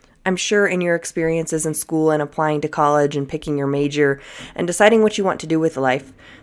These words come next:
that people have told you to make sure you have something to fall back on. Make sure you have something to fall back on, honey.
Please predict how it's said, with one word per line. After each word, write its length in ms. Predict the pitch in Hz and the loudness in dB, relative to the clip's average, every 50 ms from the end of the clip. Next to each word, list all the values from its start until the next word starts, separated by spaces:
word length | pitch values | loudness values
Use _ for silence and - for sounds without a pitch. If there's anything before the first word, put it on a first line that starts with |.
| - | -6
that 140 | - 156 - | -4 -4 -4
people 240 | - 202 202 214 208 | -4 -2 2 2 2
have 100 | 208 208 | 2 2
told 220 | - 185 175 165 | 0 0 2 2
you 60 | 175 | 2
to 80 | 165 165 | 2 2
make 180 | 170 175 190 - | 0 0 0 0
sure 160 | - 202 190 | 0 0 2
you 100 | 175 170 | 4 2
have 80 | 156 | 2
something 500 | - - 175 156 151 151 151 151 151 156 | 2 0 -2 -2 -2 -2 -2 -2 -2 -4
to 120 | 151 - 147 | -6 -8 -8
fall 240 | - - 135 135 131 | -4 -2 -2 -2 -2
back 260 | - - - - - | -2 -6 -6 -6 -8
on. 240 | - - - - - - _ _ _ _ _ _ _ _ _ _ _ | -8 -8 -10 -12 -18 -20 _ _ _ _ _ _ _ _ _ _ _
Make 160 | - 185 202 - | -4 -4 -4 -2
sure 160 | - 240 233 | -2 0 2
you 80 | 226 | 2
have 120 | 208 185 - | 2 2 2
something 320 | - 170 165 - 170 165 156 | -2 -2 -2 -2 -4 -4 -4
to 60 | 143 | -4
fall 240 | - - 147 151 147 | -2 0 0 0 0
back 280 | 147 135 135 - - | 0 -2 -4 -4 -6
on, 120 | - 147 147 | -8 -8 -8
honey. 380 | 147 147 139 123 110 - - | -8 -8 -8 -8 -10 -12 -14